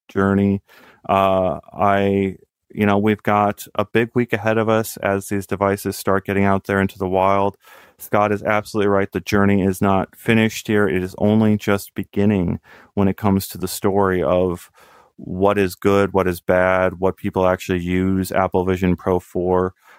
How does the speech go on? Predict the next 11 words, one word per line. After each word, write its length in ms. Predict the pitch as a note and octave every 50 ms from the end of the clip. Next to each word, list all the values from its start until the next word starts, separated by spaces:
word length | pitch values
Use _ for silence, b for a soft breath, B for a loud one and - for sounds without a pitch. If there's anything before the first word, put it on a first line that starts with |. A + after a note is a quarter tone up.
| b b b -
Uh, 340 | F#2+ F#2 F2+ F2 F2 E2+ D2+ -
right, 320 | G2 G2 F#2+ F#2 - - _ _ _ -
the 180 | G2+ F#2+ F2 - -
Apple 280 | F#2+ G2+ - - A2
Store, 340 | G#2+ - - - - G2+ F2+ - -
the 120 | - - -
App 220 | G2+ G#2+ A#2 - -
Store 240 | - - A#2 A2 G#2+
is 80 | G#2
gonna 200 | - A2 G2+ F2+ -
open 520 | - G2 G2+ G2+ - F2 D2+ D#2 E2+ F2